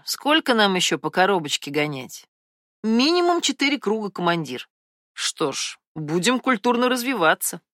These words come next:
фыркнул Зайцев. «Любоваться видами северной столицы». Иван выглянул.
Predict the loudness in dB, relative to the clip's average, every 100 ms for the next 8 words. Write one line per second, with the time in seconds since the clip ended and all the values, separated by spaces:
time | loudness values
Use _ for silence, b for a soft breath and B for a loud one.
0 | -8 0 0 0 -4 -2 -4 -4 -8 -12
1 | -20 _ -4 0 6 6 8 4 4 0
2 | 0 -2 -4 -2 -2 0 2 2 -2 -4
3 | -2 -2 -2 -6 -10 -10 -10 -14 _ _
4 | _ _ _ _ _ _ _ _ -2 2
5 | 4 2 2 -2 -2 -6 -8 -14